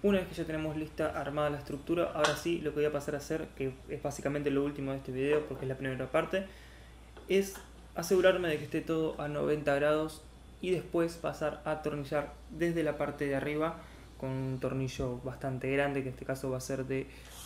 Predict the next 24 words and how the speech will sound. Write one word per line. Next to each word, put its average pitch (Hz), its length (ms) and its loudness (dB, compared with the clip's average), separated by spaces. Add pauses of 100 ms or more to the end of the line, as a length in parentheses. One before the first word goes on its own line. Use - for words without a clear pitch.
(220)
cuatro 135 520 4
pulgadas, 147 760 2
o 135 260 -8
creo 135 180 -4
que 131 440 0 (140)
sí, 131 120 -2
de 127 140 0
nueve, 139 340 2
diez 131 180 0
centímetros. 170 540 0 (1800)
Y 180 80 4
ahí 180 100 6
sí 180 220 2
vamos 165 200 2
a 156 40 -2
pasar 151 280 0
a 156 40 4
lo 151 80 0
que 147 80 -2
sería 139 300 0
la 139 80 0
tapa, 156 480 2
los 165 260 0
estantes, 143 720 -2